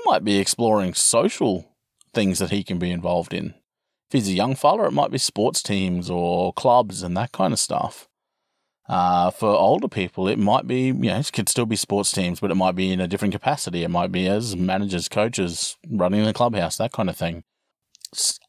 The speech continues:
av-, different avenues because we understand what need that particular occupation is filling. If we were to just take the drugs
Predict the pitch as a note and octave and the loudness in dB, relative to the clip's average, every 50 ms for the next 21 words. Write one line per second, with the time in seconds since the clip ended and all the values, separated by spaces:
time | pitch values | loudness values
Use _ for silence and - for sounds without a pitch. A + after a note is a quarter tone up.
0 | _ _ - D#3+ F3 F3+ F3+ E3+ E3+ D#3 - F#3 G3+ G3 - G3 F#3+ - - D3 | _ _ 2 4 6 6 4 2 -2 -6 -2 0 0 2 2 0 0 2 2 4
1 | D3+ D#3+ D#3+ D3+ C#3 B2+ A#2+ A#2+ B2 A#2+ A#2+ - - F3+ E3+ C#3 - - - - | 4 4 4 6 6 6 6 6 4 2 -2 -2 0 0 0 2 0 -2 -4 0
2 | - F3 E3+ F#3+ G3 G3+ F#3+ E3+ E3 D#3+ F#3 F#3+ F#3 F3 E3 F3 F3 F3 D#3+ D3 | 4 6 8 10 8 8 6 2 0 2 4 4 6 6 4 4 2 0 0 0
3 | - - - - C#3 B2 B2 A#2+ A2+ A2+ A2+ A2 G#2+ A2+ A2+ A2+ A#2 - G#2 A#2 | 0 0 0 0 2 2 4 4 4 2 2 0 -2 -2 0 2 2 2 2 2
4 | A2+ A#2 B2 B2+ C3+ C#3 D3 C#3+ C3+ A#2+ G#2+ G2 F#2 F2+ G2 - _ _ _ _ | 4 6 6 6 6 6 6 6 6 4 4 2 0 -2 -6 -12 _ _ _ _
5 | - A#2+ A2 - - - G2 - - G#2+ - - G2 F#2+ - - G2+ - - A2 | -2 -2 -2 -2 -4 -8 -10 -8 -8 -8 -6 -4 -6 -4 -4 -4 -6 -4 -6 -6
6 | - - F#2 F#2 F2+ - - F2+ E2+ F2 - - - - E2+ F2 F2 F2 D2+ - | -4 -2 -2 -2 -2 -2 -4 -4 -4 -4 -6 -6 -4 -4 -4 -4 -4 -6 -8 -12
7 | - _ _ _ _ _ _ _ _ _ _ _ _ _ _ _ _ _ _ - | -16 _ _ _ _ _ _ _ _ _ _ _ _ _ _ _ _ _ _ 4
8 | F3 F3+ F3+ - - - E3+ F3 E3+ E3 D#3+ E3 E3 D#3+ D#3+ D3+ - - - E3 | 4 4 4 2 -2 -2 0 2 4 6 6 8 8 8 8 6 4 2 4 4
9 | D#3 D3+ D3+ C#3 D3 D#3 D3 - - - - D3 C#3+ D3 C3+ C3 B2+ A#2 - C3 | 6 6 4 4 4 2 2 2 0 0 0 2 2 0 0 -4 -8 0 2 4
10 | C3 B2+ B2+ A#2+ G#2+ - - - - - | 4 4 4 2 0 2 2 2 0 -2